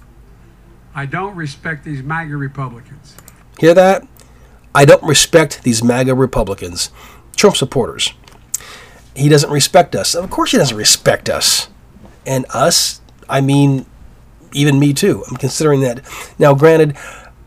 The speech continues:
Speaker 2: when Trump first came onto the scene, I was a little apprehensive. Uh, I didn't, he was not my original choice. My original choice was, um, oh, who was that? Ben Carson and somebody else, I think.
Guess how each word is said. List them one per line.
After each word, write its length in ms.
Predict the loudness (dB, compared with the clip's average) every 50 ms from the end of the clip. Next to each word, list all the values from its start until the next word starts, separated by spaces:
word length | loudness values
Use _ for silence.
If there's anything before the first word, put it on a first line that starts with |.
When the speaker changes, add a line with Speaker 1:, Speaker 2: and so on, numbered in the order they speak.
| -18 -6 2
Speaker 2:
when 280 | 4 4 6 6 4
Trump 320 | 2 0 0 0 0 -2 -4
first 380 | -4 -2 0 0 2 0 0
came 280 | 0 0 0 2 2 2
onto 80 | 2
the 120 | 0 0 0
scene, 500 | 0 0 -2 -2 -4 -6 -8 -10 -10 -12 -10
I 80 | -6 -4
was 220 | -4 -4 -4 -4
a 20 | -4
little 220 | -4 -2 -2 -2
apprehensive. 680 | -4 -6 -8 -8 -8 -8 -8 -6 -8 -8 -8 -8 -10 -16 -20 -20 -18 -12
Uh, 260 | -8 -6 -6 -6 -4 -2
I 120 | 0 2
didn't, 340 | 2 2 0 -4 -8 -8 -4
he 140 | -2 0 2
was 160 | 2 2 4
not 160 | 2 2 2
my 100 | 0 0
original 320 | 2 2 2 2 0 -2 0
choice. 460 | 0 0 0 0 0 -2 -4 -6 -8 -14 -20 -20 -20 -20 -20 -20 -20 -20 -20 -20 -20 -20 -20 -20 -20 -20 -20 -14
My 220 | -10 -6 -4 -2 0
original 320 | 0 0 2 0 0 0
choice 580 | 0 0 0 4 4 4 4 4 2 0 -2 -2
was, 420 | -2 -2 -2 -2 -2 -2 -4 -4 -6
um, 440 | -6 -4 -4 -6 -6 -8 -10 -12 -14 -16 -16 -16 -14 -16 -18 -18 -20 -20 -20 -20 -20 -20 -20 _ _ -4
oh, 680 | 0 0 2 2 0 0 -2 -4 -6 -8 -8 -8 -6
who 100 | -6 -4
was 280 | -4 -4 -4 -6 -4 -4
that? 320 | -4 -4 -4 -6 -6 0
Ben 220 | 4 4 4 4 2
Carson 460 | -4 -4 -4 -4 -2 -4 -4 -4 -4
and 100 | -4 -2
somebody 500 | -2 -2 -2 -2 -2 -4 -4 -4 -4 -4
else, 220 | -4 -4 -6 -8
I 80 | -10 -12
think. 520 | -14 -14 -12 -10 -10 -10 -10 -12 -16 -18